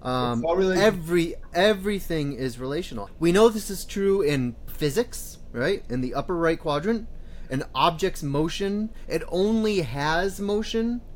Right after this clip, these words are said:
Speaker 1: in relation to the position of every other object sort of in its, in its field, right?
Speaker 2: Right.
Speaker 1: This is as true for subjective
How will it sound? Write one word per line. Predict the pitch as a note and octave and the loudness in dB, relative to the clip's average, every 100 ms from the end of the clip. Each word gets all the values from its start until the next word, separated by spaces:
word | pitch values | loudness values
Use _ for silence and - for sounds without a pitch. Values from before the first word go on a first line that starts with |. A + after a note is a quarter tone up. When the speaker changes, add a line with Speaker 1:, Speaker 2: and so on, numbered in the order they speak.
| - - - - | -14 -14 -8 4
Speaker 1:
in | F#3+ F#3+ | 4 6
relation | F#3 F#3 D3+ D#3 F3+ G#3 G#3+ A#3 - - - - - | 2 0 2 0 0 -2 -2 -4 -6 -16 -14 -12 0
to | E3+ | 2
the | D3 | 2
position | E3 C3 C#3+ E3+ G3 F3 | 0 -2 0 0 0 0
of | C3 | -2
every | D3 D3 D3 | -2 0 2
other | D3 D3 | 2 0
object | C3+ C#3+ C3+ C#3+ C#3+ - | 0 0 0 -2 -2 -6
sort | - C3 | -6 -4
of | B2 | -4
in | B2 B2+ | -4 -4
its, | - - - - | -4 -8 -10 -6
in | B2+ | -6
its | B2 | -6
field, | B3+ A3 - - - - - - | -6 -6 -6 -10 -10 -10 -10 -8
right? | B2+ F3 | -4 -2
Speaker 2:
Right. | A3 F#3 - - - - - - | 0 0 -4 -14 -14 -12 -10 -4
Speaker 1:
This | D3 F#3+ | 0 2
is | A3+ | 2
as | F3+ E3 F#3+ | 0 0 0
true | - G#3+ F#3+ | 0 -4 -2
for | - F3 E3 D3+ D3 - | 0 4 4 4 0 -4
subjective | - - G3 G3+ G3 G#3 G3+ - G3+ G3+ - - - | -6 -2 0 0 2 0 0 0 2 2 -2 -10 -10